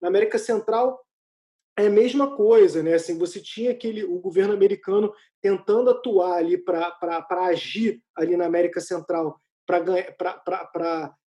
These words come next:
pra, pra ter governos que, que o, que o apoiavam, e ao mesmo tempo você tinha os traficantes que, que apoiavam as forças revolucionárias, né? O, o que eu quero trazer to-,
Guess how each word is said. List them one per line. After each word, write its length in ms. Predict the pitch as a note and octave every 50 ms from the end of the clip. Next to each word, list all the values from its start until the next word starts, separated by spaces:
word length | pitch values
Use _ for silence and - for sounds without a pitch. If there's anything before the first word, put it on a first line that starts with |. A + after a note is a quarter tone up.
| _ _ _
pra, 300 | F3 F3 F3 F3+ D3+ D3
pra 200 | - F3+ F3 F3
ter 240 | F3+ - G#3+ A3+
governos 540 | A#3 A3 A#3 F3 D#3+ F#3+ F#3+ F#3+ F#3+ F3 -
que, 340 | - - - F#3 F3+ - -
que 140 | - - F#3
o, 100 | F3 F3+ -
que 120 | _ -
o 80 | F3+ F3
apoiavam, 800 | F3 F3 F#3+ G3 F#3 F3+ G3 A#3 C4+ C4+ - E3+ D#3+ D3+ C#3+ - _ _ _ _ _ -
e 40 |
ao 80 | A3 A3+
mesmo 340 | A3+ B3 B3+ A#3+ B3+ C4 B3
tempo 280 | - - A#3+ B3+ B3+
você 220 | - C#4 C4 - C4
tinha 180 | - - C4+
os 100 | C4+ -
traficantes 720 | - C4+ C4+ - C4+ A#3+ - - G#3 A#3 C4 B3+ - - -
que, 240 | - C#4 C4+ - - - _ _ _ _
que 80 | -
apoiavam 460 | A#3+ B3 - B3+ A3+ A3 A3+ B3 A#3+ C4
as 80 | A#3
forças 360 | - - C4 B3 A#3+ C#4 A#3+
revolucionárias, 960 | A#3 C4+ A#3 B3+ C4+ C4+ B3 - - D#4 D4+ C4 A3+ G3+ F#3+ E3+ D#3 D3+ D3+ D#3
né? 120 | E3 E3 - _ _ _ _ _
O, 240 | B3+ C#4 - - C4
o 40 | A#3
que 60 | -
eu 80 | D#4 D4
quero 440 | - D4+ D4+ D#4 C#4 A3 F#3+ - -
trazer 320 | - G#3+ F#3+ E3 E3+ A3+ A#3
to-, 200 | - A3 A3 -